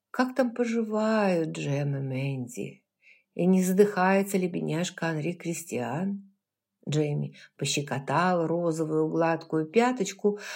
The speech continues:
вспоминая на удивление красивые голубоватые пальчики Мэнди, длинные, как у лягушки.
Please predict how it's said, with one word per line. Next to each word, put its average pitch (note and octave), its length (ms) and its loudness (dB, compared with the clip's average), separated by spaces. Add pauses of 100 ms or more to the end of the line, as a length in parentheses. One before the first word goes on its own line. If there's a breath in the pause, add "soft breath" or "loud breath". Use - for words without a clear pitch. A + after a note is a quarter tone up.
(100)
вспоминая G3 840 6
на F#3+ 140 4
удивление B3 720 4
красивые G3 720 0
голубоватые D#3+ 760 -2
пальчики D#3+ 600 -4
Мэнди, - 760 -6 (320 soft breath)
длинные, F#3+ 640 -2
как - 280 -4
у G3+ 40 -4
лягушки. - 680 -14